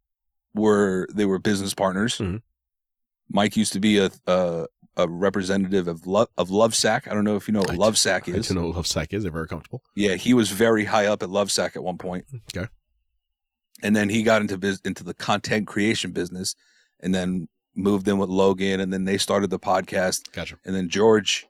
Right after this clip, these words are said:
Speaker 1: is Logan's boy from back in the Vine days.
Speaker 2: Huh, do it for the Vine.
Speaker 1: They used to film Vine back, uh, back in L A,
Speaker 2: Mm-hmm.
Speaker 1: and now he is the third, uh, the third co-host of Impulsive.
Speaker 2: Gotcha. Okay.
Speaker 1: Which is why, and George is also a stand-up now too,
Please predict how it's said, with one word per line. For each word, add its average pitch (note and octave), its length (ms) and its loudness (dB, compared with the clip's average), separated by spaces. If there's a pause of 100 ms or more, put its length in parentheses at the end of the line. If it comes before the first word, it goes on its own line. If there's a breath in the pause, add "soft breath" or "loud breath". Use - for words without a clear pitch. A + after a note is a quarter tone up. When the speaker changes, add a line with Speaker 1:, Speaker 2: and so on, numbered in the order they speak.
Speaker 1:
is G2+ 280 0
Logan's G2 480 2
boy F#2+ 300 2
from F#2 240 -8
back G2 280 -2
in F2+ 80 -4
the E2+ 100 -8
Vine A#2 460 -2
days. A2 460 -6 (300)
Speaker 2:
Huh, A#2+ 160 -8 (200)
do A2+ 100 -6
it G#2+ 40 -6
for G2 60 -10
the F#2 80 -8
Vine. F#2+ 320 -8
Speaker 1:
They F#2+ 80 2
used A2+ 260 4
to A2 80 2
film G2 360 0
Vine A2+ 560 2 (100)
back, G2+ 260 2 (220)
uh, F2+ 300 0 (260)
back F#2 220 -2
in F#2 100 -8
L F2 200 -8
A, F#2 180 -6
Speaker 2:
Mm-hmm. F2+ 220 -8 (440)
Speaker 1:
and F#2 440 -2
now G#2 240 0
he A#2+ 240 2
is G#2+ 140 0
the F#2+ 100 -4
third, G2 400 -2 (180)
uh, F2+ 220 -2
the F2 140 -10
third F#2+ 280 -6
co-host F2 560 -6 (500)
of F2 180 0
Impulsive. E2 520 -4 (160)
Speaker 2:
Gotcha. D2+ 260 -14 (280)
Okay. F3 160 -4 (300)
Speaker 1:
Which - 140 -8
is F#2 160 -4
why, F2+ 240 2
and G2 200 -4
George G#2+ 240 4
is F#2+ 80 -2
also F#2 260 0
a D#2+ 40 -6
stand-up E2 360 -2
now D2+ 140 -12
too, - 280 -8